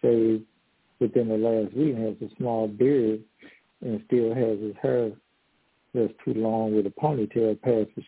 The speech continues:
shoulders down to his back. And when you ask him about the hair, <clears throat> he tells you he was out fishing last two days. He do it the first chance to get the morning before lunch.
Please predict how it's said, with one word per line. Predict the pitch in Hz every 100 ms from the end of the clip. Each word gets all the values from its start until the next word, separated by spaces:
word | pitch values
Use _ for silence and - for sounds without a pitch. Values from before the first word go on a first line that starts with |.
| -
shoulders | 139 113 107
down | 107 110 104
to |
his | 98 101
back. | 127 139 104 _ _ -
And | 120
when | 113
you | 110
ask | 113 170 202 196
him | 120
about | 110 110 104
the | -
hair, | 92 110 98 - _
<clears throat> | - 190 147 - _ _ _ -
he | 135
tells | 160 120 107
you | 120
he | 117
was | 107
out | 117 110 -
fishing | 123 - 110
last | 110 110 -
two | 113
days. | 107 110 110 104
He | 107
do | 98 110
it | 107
the | -
first | 117 104
chance | 120 107 101
to | 113
get | 110 110 - _ _ _ _ _ _
the | 123
morning | 110 113 110 101
before | 95 - 101
lunch. | 98 123 131 98